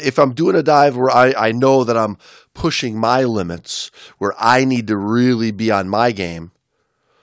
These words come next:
I've got a small group of people that I know that I can fully trust. And then I've got, you know, everybody else in the world for pretty much any dive that's, that's just, uh,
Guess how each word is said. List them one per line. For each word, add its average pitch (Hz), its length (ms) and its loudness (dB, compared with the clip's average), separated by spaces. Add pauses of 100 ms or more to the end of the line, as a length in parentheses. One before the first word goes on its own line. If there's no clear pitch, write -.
(440)
I've 127 120 0
got 160 140 -2
a 143 40 -4
small 120 380 2
group 120 200 -4
of 107 60 -10
people 113 260 -4
that 107 120 -2
I 104 120 -2
know 104 220 0
that 107 100 -4
I 98 60 -6
can 98 140 -14
fully 95 300 -10
trust. - 480 -6 (280)
And 139 160 0
then 160 100 4
I've 147 180 4
got, 135 320 4 (600)
you 151 80 -6
know, 117 260 2 (580)
everybody 123 520 0
else 123 240 4
in 123 60 -6
the 113 120 -2
world 127 440 2
for 107 360 -4 (200)
pretty 127 200 -4
much 113 280 -2
any 117 280 -2
dive 110 420 2
that's, - 380 -8 (680)
that's - 300 -4
just, 120 340 0
uh, 104 360 2